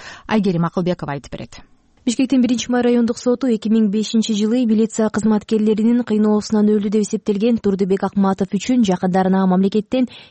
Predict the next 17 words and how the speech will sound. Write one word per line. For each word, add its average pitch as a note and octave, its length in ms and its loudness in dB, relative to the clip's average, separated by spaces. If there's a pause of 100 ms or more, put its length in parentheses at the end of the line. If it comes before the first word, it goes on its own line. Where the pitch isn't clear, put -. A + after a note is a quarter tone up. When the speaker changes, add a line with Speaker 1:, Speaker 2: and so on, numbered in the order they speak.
Speaker 2:
эки A#3 220 0
жүз A3+ 180 -2
миң A#3 140 4
сом G#3+ 320 0
өндүрүү G#3+ 280 2
тууралуу G3+ 360 0
чечимди G3+ 520 0 (260)
он G3 180 2
алтынчы F3+ 340 0
октябрда F#3+ 460 -2
чыгарган. G#3 420 -2 (480)
Маркумдун A3 420 2
сотко A3 400 -2
арыз G#3 160 0
жазган G3+ 380 0
иниси G#3 260 0
Чыңгыз G3 380 -4